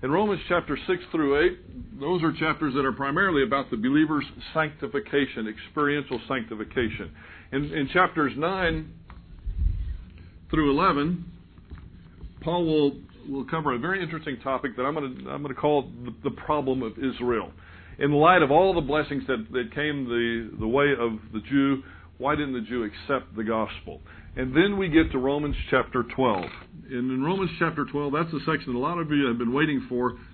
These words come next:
But in Romans twelve through sixteen, we finally get the application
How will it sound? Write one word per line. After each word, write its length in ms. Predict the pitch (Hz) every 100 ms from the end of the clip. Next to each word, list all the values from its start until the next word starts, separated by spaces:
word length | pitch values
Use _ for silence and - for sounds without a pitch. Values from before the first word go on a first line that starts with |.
| -
But 80 | 117
in 80 |
Romans 260 | 135 165 139 -
twelve 220 | 170 165
through 140 | 156 143
sixteen, 420 | 151 - 156 139
we 140 | 127 123 -
finally 380 | 165 190 190 160
get 340 | 123 117 120
the 120 | 123 139
application 960 | 151 156 156 143 160 147 - 104 76